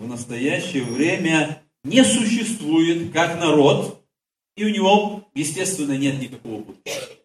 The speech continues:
Что Израиль пропал, рассеялся, он, он, он исчез, в настоящее время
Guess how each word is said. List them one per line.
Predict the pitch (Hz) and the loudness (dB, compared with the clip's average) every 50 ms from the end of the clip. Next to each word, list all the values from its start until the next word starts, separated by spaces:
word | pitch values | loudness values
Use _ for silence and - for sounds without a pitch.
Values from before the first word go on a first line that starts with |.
| _ _ _ _ _ _ _ _ _ _ _ _ _ | _ _ _ _ _ _ _ _ _ _ _ _ _
Что | 220 214 | -6 -6
Израиль | - - 202 214 208 185 165 147 143 139 - - - | 2 4 6 8 8 8 6 6 4 2 -2 -6 -8
пропал, | 127 131 - - 196 214 202 208 202 202 - - - - _ _ _ | -8 -6 2 6 6 8 8 6 4 0 -4 -10 -16 -20 _ _ _
рассеялся, | - 110 107 - - - 190 196 202 196 196 196 190 180 180 175 180 185 180 180 - - - _ - | -16 -14 -10 -10 -4 -2 0 2 4 4 4 2 0 0 0 0 0 -2 -4 -6 -12 -16 -20 _ -12
он, | 113 117 113 110 113 107 110 | -8 -8 -8 -8 -10 -10 -8
он, | 110 107 - | -10 -8 -8
он | 117 117 120 123 | -6 -6 -6 -6
исчез, | 117 - - - 208 202 202 196 - - - - - - - _ | -6 -4 2 6 8 8 8 8 4 0 -2 -4 -8 -12 -14 _
в | 113 | -16
настоящее | 117 113 - - 139 147 156 151 - 143 135 123 | -16 -14 -10 -6 -4 -4 -4 -4 -6 -8 -10 -8
время | 127 139 156 156 147 147 143 139 143 143 - | -6 -4 -4 -4 -2 -2 -2 -2 -4 -8 -12